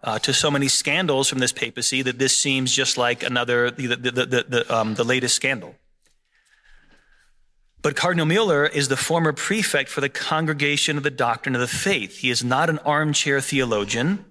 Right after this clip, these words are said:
but a high-ranking member of the church hierarchy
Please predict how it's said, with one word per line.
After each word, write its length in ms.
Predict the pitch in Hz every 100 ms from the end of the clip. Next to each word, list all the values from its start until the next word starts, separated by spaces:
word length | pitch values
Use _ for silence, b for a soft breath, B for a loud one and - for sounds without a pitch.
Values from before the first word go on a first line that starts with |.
| B B B
but 100 | 131
a 60 | 123
high-ranking 720 | - 147 165 151 147 143 143
member 300 | 131 135 135
of 160 | - 123
the 80 |
church 320 | 123 - 127 -
hierarchy 720 | 185 214 120 107 - 123